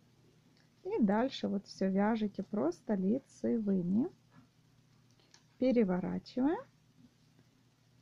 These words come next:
Лицевая, лицевая, накид. И пошли вязать лицевыми до конца. Наше полотно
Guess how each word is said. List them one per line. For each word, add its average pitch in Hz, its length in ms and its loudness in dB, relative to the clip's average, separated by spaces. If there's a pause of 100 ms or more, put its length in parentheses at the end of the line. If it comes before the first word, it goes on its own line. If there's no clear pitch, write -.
(580)
Лицевая, 220 1400 0 (340)
лицевая, 214 1400 -2 (280)
накид. 202 760 0 (1400)
И 381 120 -2 (180)
пошли 202 480 -4
вязать 220 560 -4
лицевыми 226 920 0
до 208 180 0
конца. 196 640 -2 (600)
Наше 262 360 4
полотно 226 580 2